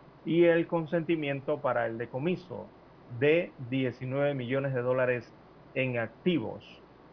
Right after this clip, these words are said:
Así consta en una carta que James McGovern,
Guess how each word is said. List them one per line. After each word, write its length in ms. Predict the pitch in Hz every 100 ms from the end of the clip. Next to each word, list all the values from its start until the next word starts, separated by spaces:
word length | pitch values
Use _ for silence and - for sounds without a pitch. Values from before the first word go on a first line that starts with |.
| - -
Así 680 | - 131 - 165 180 175 143 -
consta 460 | 170 185 143 - 139
en 100 | 127
una 220 | 143 151
carta 460 | 156 156 - 156 151
que 240 | 131 113 107 117
James 440 | 160 175 170 170 - -
McGovern, 960 | 127 135 113 110 170 165 127 127 147